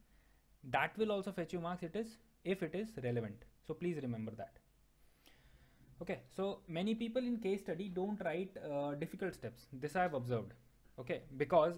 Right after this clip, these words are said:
I have worked as an, uh, evaluator also for, uh, G S copies.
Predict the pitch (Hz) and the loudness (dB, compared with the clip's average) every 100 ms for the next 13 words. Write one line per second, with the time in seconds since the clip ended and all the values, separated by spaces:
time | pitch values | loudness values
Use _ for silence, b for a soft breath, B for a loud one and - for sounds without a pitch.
0 | - 143 143 147 156 156 147 147 143 151 | -2 2 2 2 0 0 0 0 2 2
1 | 156 143 147 143 139 127 113 - - - | 2 0 0 -2 -2 -2 -2 -6 -18 -10
2 | 147 135 139 147 165 123 120 147 - 123 | -2 2 2 2 4 2 2 -4 0 0
3 | 117 110 - - - 123 131 131 120 - | 0 -4 -10 -20 -10 -4 -4 -2 -4 -4
4 | 175 | -8